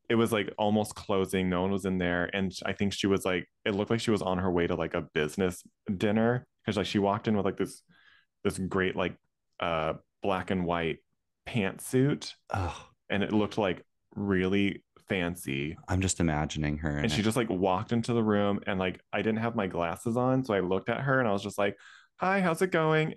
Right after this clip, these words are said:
Speaker 1: And, like, and then, um, uh, she, like, smiled at me and said, "Hi," and, like, paused for a second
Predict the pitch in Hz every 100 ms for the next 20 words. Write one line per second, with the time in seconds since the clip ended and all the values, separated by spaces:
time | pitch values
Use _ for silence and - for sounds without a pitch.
0 | - 110 107 101 98 - _ _ _ _
1 | - 107 104 101 98 92 90 - _ 104
2 | - 107 98 - 107 98 104 104 113 107
3 | - - 185 190 110 90 - 101 92 -
4 | - 82 98 - 131 135 143 147 156 156